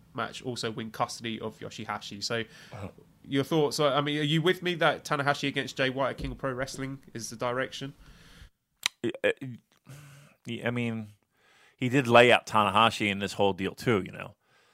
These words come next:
Speaker 2: So
Speaker 1: And he beat him in the G one.
Speaker 2: Yeah.
Speaker 1: So he's got a claim to it. But he's not gonna win, is he?
Speaker 2: Yeah, but th-, does that do more damage to Jay White? So Tanahashi's gonna beat him,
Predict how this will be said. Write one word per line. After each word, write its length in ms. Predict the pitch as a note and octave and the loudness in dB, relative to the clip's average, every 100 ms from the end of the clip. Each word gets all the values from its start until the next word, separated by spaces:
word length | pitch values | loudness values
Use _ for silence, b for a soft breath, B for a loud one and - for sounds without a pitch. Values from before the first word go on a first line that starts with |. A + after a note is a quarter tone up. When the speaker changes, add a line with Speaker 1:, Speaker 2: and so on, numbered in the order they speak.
| _ | _
Speaker 2:
So 480 | - G#2 F#2 F#2+ G2 - | -4 0 2 0 0 2
Speaker 1:
And 100 | E3 | 2
he 60 | D3 | 4
beat 180 | D#3+ B2+ | 4 2
him 80 | B2 | -2
in 60 | |
the 60 | A2+ | -6
G 200 | A#2+ A2+ | -8 -8
one. 320 | G#2+ G2 G2 - - - | -8 -12 -14 -20 -20 -14
Speaker 2:
Yeah. 220 | A#2 G#2+ G#2 | -6 -4 -2
Speaker 1:
So 60 | |
he's 100 | A#2 | -2
got 160 | C#3 - | -2 -4
a 60 | - - | -6 -14
claim 260 | - A2 G#2 | -6 -6 -6
to 180 | - | -12
it. 120 | G#2+ - _ - - _ | -12 -12 _ -20 -20 _
But 60 | - | -4
he's 100 | C3 | 0
not 100 | C3+ | 0
gonna 160 | A2 A2 | 0 -4
win, 220 | A2 G2+ | -4 -6
is 80 | G#2 | -10
he? 140 | - - _ b b b b | -14 -18 _ b b b b
Speaker 2:
Yeah, 180 | G3 A3 | 0 2
but 240 | G#3 - | 2 -4
th-, 140 | - E3 | -10 0
does 220 | F#3 E3 | 2 8
that 200 | F#3 F#3 | 8 6
do 140 | G3+ | 0
more 180 | F3+ F#3 | -2 -2
damage 360 | D#3+ E3 F3 D#3+ | 4 4 2 -4
to 100 | D3 | -2
Jay 180 | D#3 | 2
White? 400 | D3+ B2 C3 A#2+ - _ _ _ _ _ | 6 8 8 6 -8 _ _ _ _ _
So 100 | - | 0
Tanahashi's 540 | E3 E3+ E3+ D#3+ D#3+ | 6 8 8 4 4
gonna 200 | D3+ C#3 | 2 2
beat 300 | G#2 D#3+ F3 | 2 0 -2
him, 380 | G#2+ F2+ E2+ B2+ | -4 -6 -6 -14